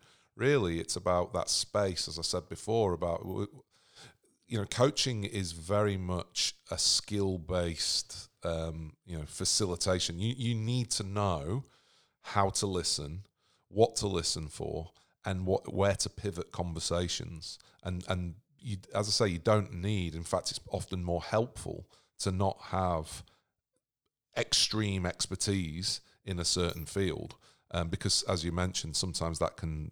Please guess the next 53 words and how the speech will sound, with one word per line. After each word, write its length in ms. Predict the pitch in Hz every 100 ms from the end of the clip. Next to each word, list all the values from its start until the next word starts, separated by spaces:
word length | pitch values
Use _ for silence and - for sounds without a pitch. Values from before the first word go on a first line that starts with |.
| -
um, 380 | 82 76 76 73 _ _
create 380 | - 90 82 78
biases 560 | 87 92 87 85 80 -
which 180 | -
actually 340 | 80 - 82 80
end 240 | 82 78
up 160 | 80 - _ _ _ _ _ -
creating 280 | 90 76
self-fulfilling 580 | 76 90 - - 87 78
prophecies 480 | 71 95 - - 78
rather 280 | 85 82 78
than 300 | 85 78 73 - - _ _ _
coaching 440 | - 98 - 82 73
being 360 | 85 80 80
a 60 | 80
real 240 | 80 85
space 380 | - - 85 76
where 120 | 80
people 240 | 82 78 -
can 220 | 78 82
really 440 | 92 87 85 82
explore, 480 | 78 - - 87 78
"Well, 100 | 92
what, 180 | 127 139
what 200 | 113 110
does 160 | 101 95
this 160 | 92
mean 240 | 90 87 85
for 180 | - 78
me? 340 | 92 82 76
You 100 | - 78
know, 140 | 78
what 200 | 92 -
can 100 | 90
I 40 |
learn 320 | 78 82 90 87
about 260 | 78 78
myself 460 | 80 - 85 87 -
here 200 | 80 73
and 100 | 76
other 160 | 82 73
people? 560 | 92 90 - - - - - - -
And 200 | 92 90
how 200 | - 107
can 120 | 107
I 100 | 90
really 320 | 87 92 85
clearly 380 | 82 - 85 85
articulate 640 | 80 - - - 80 80
what 160 | - 82
it 120 | 78
is 140 | 82 78
I, 180 | 78